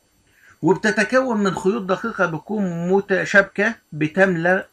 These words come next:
فراغ النواة. لكن في مرحلة انقسام الخلية بنجد أن هذه الخيوط بتكسر في الطول وتبدأ تسمك بالتدريج وتتخذ شكل الكروموسومات،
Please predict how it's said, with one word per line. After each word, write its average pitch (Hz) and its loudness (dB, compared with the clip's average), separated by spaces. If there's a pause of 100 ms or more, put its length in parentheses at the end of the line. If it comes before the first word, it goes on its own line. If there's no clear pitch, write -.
(160)
فراغ 160 0 (300)
النواة. 196 2 (720)
لكن 160 -2 (420)
في 165 2
مرحلة 165 0 (120)
انقسام 196 0
الخلية 185 -2 (260)
بنجد 202 0
أن 165 -2
هذه 165 0
الخيوط 180 -2
بتكسر 143 -6
في 165 -6
الطول 196 -4 (640)
وتبدأ 170 0 (140)
تسمك 202 0 (420)
بالتدريج 165 -2
وتتخذ 160 -4 (200)
شكل 185 -4
الكروموسومات، 143 -4